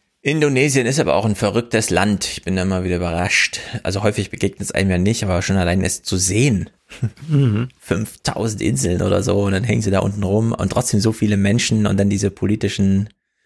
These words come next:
Speaker 1: äh,
Speaker 2: Ja.
Speaker 1: naja, die haben es ja auch mit ihrem, wie heißt er, gut, gut, äh, Dingsabums, naja, die haben es
Speaker 2: Ja.
Speaker 1: auch mit so einem Irren zu tun. Naja,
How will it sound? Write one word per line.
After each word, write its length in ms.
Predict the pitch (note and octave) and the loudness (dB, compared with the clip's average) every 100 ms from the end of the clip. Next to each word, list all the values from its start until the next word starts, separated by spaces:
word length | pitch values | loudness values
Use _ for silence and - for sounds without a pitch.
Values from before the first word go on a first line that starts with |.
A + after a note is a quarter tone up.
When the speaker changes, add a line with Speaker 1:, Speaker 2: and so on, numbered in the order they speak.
| _ _ - | _ _ -4
Speaker 1:
äh, 400 | F#2+ F#2+ F#2+ A#2 | 0 2 4 4
Speaker 2:
Ja. 220 | G2+ G2+ - | 2 0 -6
Speaker 1:
naja, 280 | - G2 G2 | -6 0 2
die 100 | F#2+ | 2
haben 80 | G2 | 2
es 100 | G2 | 0
ja 100 | - | 0
auch 160 | F#2+ - | 0 -2
mit 140 | G2 | -4
ihrem, 440 | F#2+ F#2 F#2+ G#2 G#2 _ _ | -2 -2 -2 -6 -10 _ _
wie 140 | - G2+ | -4 -2
heißt 180 | G#2 G#2 | 0 -2
er, 80 | G2 | -2
gut, 440 | - - _ - | -4 -10 _ -12
gut, 340 | - G2 - | -6 -6 -6
äh, 280 | - F#2+ F#2+ | -2 0 0
Dingsabums, 560 | F#2 G2 - - F2+ - | -2 -6 -4 -2 -4 -4
naja, 140 | F#2 | -4
die 80 | F2 | -4
haben 80 | B2 | 0
es 40 | |
Speaker 2:
Ja. 120 | A2+ F#2+ | 0 0
Speaker 1:
auch 80 | |
mit 120 | F2+ - | -8 -10
so 80 | |
einem 120 | F#2+ - _ _ _ | -14 -14 _ _ _
Irren 320 | C3 A2 F#2 | 0 2 -2
zu 140 | - F#2+ | -4 -6
tun. 420 | - G#2 C3 C#3+ _ _ _ _ - _ - - - - _ | -2 0 -2 -6 _ _ _ _ -20 _ -20 -20 -20 -20 _
Naja, 520 | G2+ G2+ B2 G2 F2 | 0 2 2 2 -2